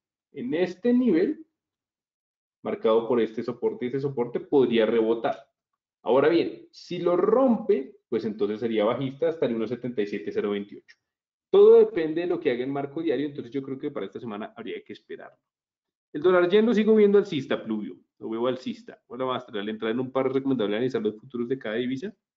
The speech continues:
Cuando tú analizas, por ejemplo, eh, el futuro del euro dólar, estás viendo la misma gráfica, o sea, lo mismo que pasa en una hora acá en Forex, es lo mismo que pasa en futuros. Algunas veces hay una pequeña diferencia en precios,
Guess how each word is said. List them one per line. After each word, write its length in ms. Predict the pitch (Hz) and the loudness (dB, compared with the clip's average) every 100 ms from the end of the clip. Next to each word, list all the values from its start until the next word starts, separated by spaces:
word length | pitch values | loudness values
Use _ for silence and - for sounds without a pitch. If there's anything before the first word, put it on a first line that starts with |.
| _ _ _ _ _ _ _ _ _ _ _ _ _ _ _ _ _ _ 359 | _ _ _ _ _ _ _ _ _ _ _ _ _ _ _ _ _ _ -4
Cuando 280 | 180 185 180 | 0 4 4
tú 100 | 208 | 6
analizas, 460 | 214 240 240 240 - | 6 4 4 2 2
por 180 | 247 202 | 2 4
ejemplo, 720 | 147 147 143 180 190 190 185 | 4 0 2 4 6 4 0
eh, 300 | 160 135 - | 0 0 0
el 140 | 127 | -4
futuro 380 | - 127 135 139 | -4 -4 0 2
del 140 | 175 160 | 2 2
euro 260 | 147 123 | 2 2
dólar, 280 | 117 147 185 | 2 2 0
estás 260 | 170 110 113 | 0 -2 0
viendo 320 | 123 123 135 | -2 2 2
la 160 | 135 | 4
misma 440 | 113 110 104 117 117 | 2 -2 -4 -4 -2
gráfica, 440 | 120 117 120 127 - _ _ | -2 -2 -6 -8 -10 _ _
o 60 | - | -16
sea, 140 | 85 | -8
lo 100 | 101 | -6
mismo 300 | 123 135 175 | -4 -2 -2
que 100 | 175 | -2
pasa 300 | 175 113 113 | -2 -2 -2
en 80 | 143 | 0
una 180 | 147 147 | 0 2
hora 420 | 147 147 147 - 127 | 2 2 -2 -6 -12
acá 440 | 120 123 120 - | -8 -6 -6 -8
en 260 | 143 131 120 | -6 -6 -4
Forex, 560 | - 165 220 - - _ _ | -2 -2 -2 -8 -20 _ _
es 140 | 110 110 | -4 0
lo 80 | |
mismo 280 | 113 110 117 | 0 0 -2
que 120 | 117 | -4
pasa 180 | - 101 | -6 -6
en 80 | 104 | -6
futuros. 400 | 120 - 113 127 | -6 -4 -4 -2
Algunas 420 | 113 127 160 170 | -2 0 0 2
veces 220 | 180 170 | 0 2
hay 80 | 180 | 2
una 160 | 175 180 | 2 0
pequeña 300 | 170 113 117 | -2 -2 0
diferencia 420 | 135 131 101 123 | 0 0 -4 -6
en 80 | 120 | -4
precios, 420 | 131 120 180 | -2 -2 -6